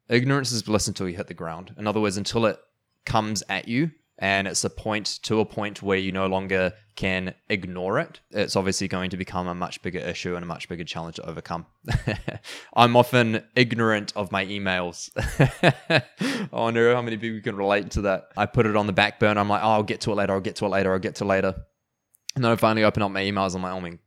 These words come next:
gosh, I've got hundreds of emails to get through." And then I've got to sit down quite literally for an hour and a half to two hours all at once and just go through all of them.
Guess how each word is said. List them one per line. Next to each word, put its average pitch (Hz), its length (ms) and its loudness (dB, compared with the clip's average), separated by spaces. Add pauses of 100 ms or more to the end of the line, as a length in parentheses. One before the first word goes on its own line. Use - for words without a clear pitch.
gosh, 92 260 -4
I've 87 80 -14
got 78 180 -4
hundreds 92 360 -6
of 87 80 -8
emails 90 360 -4
to 95 60 -10
get 87 200 -6
through." 92 240 -6 (100)
And 92 220 -4
then 92 80 -2
I've 90 100 -6
got 95 60 -2
to 90 160 -4
sit - 340 -2
down 95 240 0
quite 92 180 -2
literally 92 300 0
for 92 160 -4
an 90 60 -2
hour 92 140 0
and 92 100 -4
a - 20 -6
half 92 200 -2
to - 60 -10
two 92 220 -2
hours 90 440 0
all 95 500 -4
at - 120 -6
once 92 440 -4
and 90 80 -6
just 90 180 -2
go 90 120 0
through 92 220 -8
all 92 140 -2
of 90 60 2
them. 90 160 -6